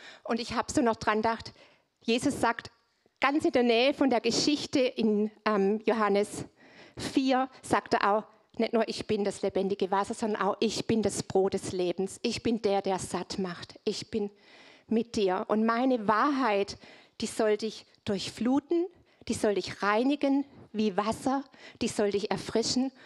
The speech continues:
Und meine Wahrheit, die soll dich aber auch satt machen und stärken für das, was in Zukunft kommt." Abraham hat die Hagar gesegnet und die Hagar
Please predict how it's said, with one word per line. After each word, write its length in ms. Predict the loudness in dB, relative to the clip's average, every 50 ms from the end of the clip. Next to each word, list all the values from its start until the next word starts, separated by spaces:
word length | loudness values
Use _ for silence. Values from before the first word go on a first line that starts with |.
| -20 -18 -4
Und 220 | -2 0 2 4
meine 340 | 4 4 4 4 2 2 4
Wahrheit, 460 | 2 2 2 2 0 0 0 0 0
die 40 | -2
soll 260 | 0 2 2 2 2
dich 180 | 2 2 2 2
aber 240 | 2 2 2 2
auch 80 | 2 0
satt 380 | -2 -2 0 0 0 0 0 0
machen 340 | 0 0 -2 -4 -4 -2
und 100 | -2 -2
stärken 480 | -2 0 0 2 2 2 2 2 0 -2
für 160 | -2 -2 -2
das, 240 | 0 0 -2 -2 -6
was 180 | -8 -8 -6 -8
in 140 | -10 -10
Zukunft 560 | -6 -6 -6 -6 -6 -6 -8 -8 -8 -10 -12 -10
kommt." 400 | -8 -8 -8 -8 -10 -12 -16 -18 -20 -20 -20 _ -20 _ _ _ _ _ _ _ _ _ _ _ _ _ _ _ _ _ _ _ _ _ _ _ _ _ _ _ _ _ _ _ _ _ _ _ _ _ _ _ _ _ _
Abraham 680 | 4 4 4 0 -4 -4 -4 -2 -2 -2 -2 -4 -4 -6 -10 _ _ _ _ _ _ _ _ _ _ _ _
hat 400 | -12 -6 -6 -6 -4 -6 -8 -6
die 120 | -4 -4 -4
Hagar 460 | -2 -2 -2 -2 0 0 -2 -2 -2
gesegnet 640 | -2 -4 -6 -4 -2 0 0 0 0 -2 -2 -4 -2 -4
und 120 | -4 -4
die 120 | -4 -4 -4
Hagar 560 | -6 -8 -8 -8 -6 -4 -4 -4 -4 -4 -8